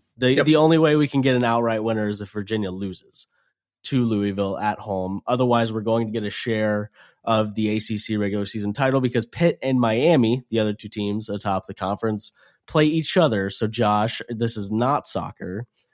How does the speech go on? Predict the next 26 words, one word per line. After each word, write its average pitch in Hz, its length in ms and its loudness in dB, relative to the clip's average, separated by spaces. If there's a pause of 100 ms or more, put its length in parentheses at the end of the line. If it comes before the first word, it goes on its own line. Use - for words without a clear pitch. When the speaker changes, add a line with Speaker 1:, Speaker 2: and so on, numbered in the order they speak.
(260)
Speaker 1:
There 107 160 0
will 139 280 4
be 117 140 2
a 101 60 0
winner 92 280 -2
of 90 100 -8
that 85 220 -12
basketball 110 540 0
game, 104 500 0 (480)
and 98 420 -4 (320)
one 120 240 4
of 113 100 2
them 95 360 -4 (400)
will 104 260 -4
get 92 320 -8
at 98 140 -8
least 98 320 -8
a 95 180 -4
share 92 640 -6
of 98 320 -2
the 95 380 -2
A - 20 -4
C 95 220 -6
C 90 260 -4
regular 87 540 -4
season 87 560 -6